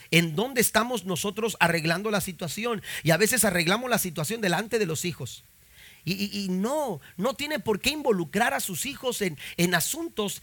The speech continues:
que le corresponden a usted y a su esposo, a usted y a su esposa. El lugar correcto es importante. Aquí el apóstol Pablo dice: "No se ponga el sol sobre vuestro enojo". No espere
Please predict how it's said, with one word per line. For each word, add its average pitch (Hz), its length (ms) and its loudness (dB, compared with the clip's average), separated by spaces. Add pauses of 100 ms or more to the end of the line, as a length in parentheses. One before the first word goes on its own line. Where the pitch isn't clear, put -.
(140)
que 208 120 6
le 208 180 4
corresponden 220 580 -2
a 190 40 2
usted 247 600 2 (320)
y 220 140 0
a 214 60 4
su 220 120 0
esposo, 254 640 -2 (140)
a 185 100 2
usted 262 520 4 (280)
y 254 100 0
a 233 60 4
su 240 120 -2
esposa. 247 720 4 (240)
El 214 140 8
lugar 247 400 4
correcto 254 500 0
es - 120 2
importante. 233 840 0 (160)
Aquí 208 220 4
el 294 60 6
apóstol 277 400 -2
Pablo 254 340 2
dice: 233 340 6
"No 208 260 2
se 262 180 4
ponga 262 280 2
el 196 100 6
sol 247 400 4 (180)
sobre 226 360 2
vuestro 214 320 -2
enojo". 233 340 0
No 247 100 10
espere 320 560 10